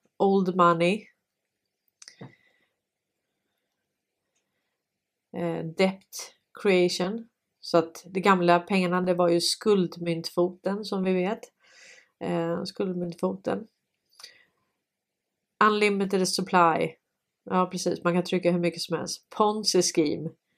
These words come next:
Unpayable. Ja, precis. Det, det här är alltså omöjligt att återbetala. Det är alltså Ponzi scheme unpayable.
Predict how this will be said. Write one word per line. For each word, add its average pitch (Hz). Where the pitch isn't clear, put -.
Unpayable. 196
Ja, 196
precis. 202
Det, -
det -
här 226
är 233
alltså 196
omöjligt 196
att -
återbetala. 185
Det 196
är 175
alltså 170
Ponzi 254
scheme 220
unpayable. 190